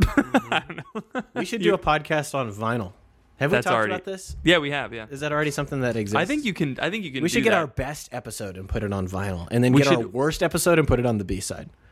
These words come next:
Speaker 1: <laughs> That'd be really funny.
Speaker 2: That would be funny.
Speaker 1: We, we released the, we, the unreleased alcohol episode. Do you still have it?
Speaker 2: No, it's, it's, no, it's gone.
Speaker 1: Oh, man, you should have kept
Speaker 2: It's
Speaker 1: it for
Speaker 2: gone.
Speaker 1: posterity back before we knew we were gonna be doing this for six years.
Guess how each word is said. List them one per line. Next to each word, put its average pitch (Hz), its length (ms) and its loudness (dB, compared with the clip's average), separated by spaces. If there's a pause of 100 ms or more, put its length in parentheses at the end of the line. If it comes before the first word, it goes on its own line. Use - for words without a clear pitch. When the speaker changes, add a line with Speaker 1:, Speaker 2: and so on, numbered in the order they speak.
(120)
Speaker 1:
<laughs> - 0 -
That'd 151 440 4
be 139 80 0
really 123 220 -2
funny. - 180 -4
Speaker 2:
That 185 160 2
would 165 140 -2
be 127 100 -4
funny. 98 280 -10 (300)
Speaker 1:
We, 156 200 8
we 151 160 6
released 143 380 4
the, 135 140 4
we, 131 220 4
the 131 180 2
unreleased 131 460 -2
alcohol 117 380 0
episode. 117 400 -2
Do 127 40 -6
you 123 40 -2
still 127 160 2
have 110 180 2
it? - 120 -8 (220)
Speaker 2:
No, 110 640 2
it's, - 400 -8
it's, - 380 -4 (100)
no, 90 340 -2
it's 107 200 -2
gone. 71 260 -8 (220)
Speaker 1:
Oh, 98 200 -6
man, 104 180 -2
you 107 40 -2
should - 120 -6
have - 80 -4
kept 127 180 0
Speaker 2:
It's 113 80 -2
Speaker 1:
it - 20 -8
for 117 60 -6
Speaker 2:
gone. - 60 -10
Speaker 1:
posterity 117 500 2
back 117 260 -4
before 123 320 -4
we 120 120 -4
knew 120 180 0
we 120 80 4
were 113 80 0
gonna 113 140 0
be 107 100 -4
doing 113 260 2
this 110 140 0
for 117 100 0
six - 260 -2
years. 117 140 -2